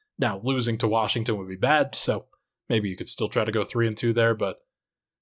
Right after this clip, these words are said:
like, look, it's hard to beat Indiana for a second time in a row when you just played them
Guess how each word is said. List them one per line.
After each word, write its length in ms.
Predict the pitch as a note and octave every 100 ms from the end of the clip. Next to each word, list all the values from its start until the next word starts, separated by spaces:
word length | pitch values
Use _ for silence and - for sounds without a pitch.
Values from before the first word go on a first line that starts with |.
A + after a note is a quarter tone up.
| _ -
like, 140 | A3
look, 200 | G#3 G#2+ -
it's 200 | C#3 -
hard 260 | C#3+ C#3
to 60 | C3+
beat 520 | A#2 B2 A#2+ A#2+ - -
Indiana 680 | C#3 B2 A2+ A2+ A#2 A#2+ A#2+ _ _
for 200 | - B2+
a 60 | A2+
second 360 | - B2 A#2 A2+
time 260 | A#2+ A#2
in 60 | A2
a 40 |
row 240 | A2 A#2 A#2+
when 160 | A#2
you 140 | A2 -
just 200 | - -
played 220 | - A#2 A2+
them 360 | A#2 A2+ A2